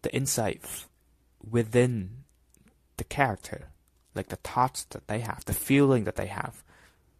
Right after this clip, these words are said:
Where in the movie, you only see the surface level, what their face look like. And if you haven't read the book, you haven't understand the deeper layer of context behind it, then you miss that.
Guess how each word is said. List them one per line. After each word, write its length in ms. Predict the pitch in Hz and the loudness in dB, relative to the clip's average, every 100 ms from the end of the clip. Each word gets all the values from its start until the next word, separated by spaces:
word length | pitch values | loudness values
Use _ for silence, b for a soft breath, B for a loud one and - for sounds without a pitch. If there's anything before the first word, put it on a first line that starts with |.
| _ - | _ 2
Where 240 | 117 113 | 4 4
in 180 | - 113 | 2 -2
the 120 | 107 | 0
movie, 320 | 117 151 107 | 2 2 2
you 160 | 98 104 | 2 0
only 240 | 113 110 | 0 -2
see 340 | - - 113 110 | -2 -2 -4 -4
the 140 | 104 | 0
surface 440 | - 160 - 113 | 0 0 -2 -4
level, 380 | 110 104 95 107 | -2 -2 -4 -8
what 380 | 113 110 104 107 _ _ _ - | -10 -2 2 0 _ _ _ -10
their 120 | 98 | -10
face 420 | - 135 131 - | -2 2 2 0
look 200 | 123 - | -6 -10
like. 180 | - - _ _ _ - b b | -14 -14 _ _ _ -20 b b
And 80 | - | -4
if 100 | - | -2
you 160 | 110 107 | -2 -4
haven't 320 | 110 107 101 | -4 -2 2
read 160 | 117 | 2
the 80 | - | 0
book, 280 | - 135 - | 4 4 4
you 80 | 117 | -6
haven't 200 | 110 104 | -6 -6
understand 640 | 110 110 - 107 104 98 90 B B | -6 -4 -2 0 0 -2 -10 B B
the 100 | 92 - _ _ - _ | -8 -8 _ _ -20 _
deeper 240 | - 127 107 | -6 -2 0
layer 240 | 104 101 | 0 -2
of 160 | 90 - | -4 -4
context 680 | - 120 - 113 - - - | -2 -2 -2 -8 -8 -16 -10
behind 440 | 104 101 107 101 | -8 -4 -6 -6
it, 100 | 107 - | -12 -10
then 220 | 98 95 B B B | -10 -10 B B B
you 80 | 131 | -2
miss 180 | - - | 0 -2
that. 200 | - | -4